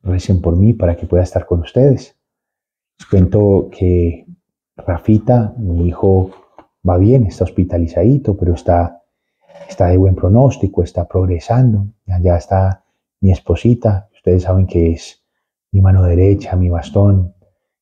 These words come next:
eh, eh, que todo lo que yo hago se lo debo a ella, porque ella está ahí apoyándome, está ahí, ha estado apoyándome en, en mi enfermedad, ha estado apoyando en momentos duros.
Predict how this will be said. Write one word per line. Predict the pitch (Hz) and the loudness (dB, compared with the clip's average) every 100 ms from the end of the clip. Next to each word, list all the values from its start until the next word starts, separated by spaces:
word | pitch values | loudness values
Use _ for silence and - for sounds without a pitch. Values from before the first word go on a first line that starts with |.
| _ | _
eh, | 90 87 87 - - | -4 -2 -2 -6 -8
eh, | 95 87 80 - _ _ _ _ _ | -6 -6 -8 -14 _ _ _ _ _
que | - 90 87 | -2 2 2
todo | 85 101 104 | 2 2 2
lo | 98 | 2
que | 98 | 0
yo | 90 90 | -2 0
hago | 90 90 98 98 - _ _ _ _ _ _ | 0 2 2 0 -4 _ _ _ _ _ _
se | _ 98 | _ 0
lo | 92 | 2
debo | 90 92 | 4 4
a | 92 | 4
ella, | 92 92 101 - _ _ _ _ | 2 2 -2 -6 _ _ _ _
porque | - 92 90 | -12 -6 -2
ella | 90 | -2
está | - 87 | -2 0
ahí | 90 | 2
apoyándome, | 92 92 87 90 92 87 87 90 | 2 0 0 2 0 0 0 -2
está | - 85 | 0 0
ahí, | 85 87 85 _ _ _ _ _ _ | 2 0 -2 _ _ _ _ _ _
ha | 87 | -8
estado | - 95 | 0 0
apoyándome | 90 87 85 82 90 90 | 2 0 0 2 2 2
en, | 87 | 2
en | 87 87 | 0 -2
mi | 87 | -2
enfermedad, | 85 87 85 85 85 87 90 87 | -2 -4 -2 -2 0 0 0 0
ha | 82 | -4
estado | - 87 | -2 0
apoyando | 87 - 87 85 87 | 0 0 0 2 2
en | |
momentos | 87 85 87 82 90 | 2 2 0 0 -4
duros. | - 95 92 87 - - | -2 0 0 -2 -10 -20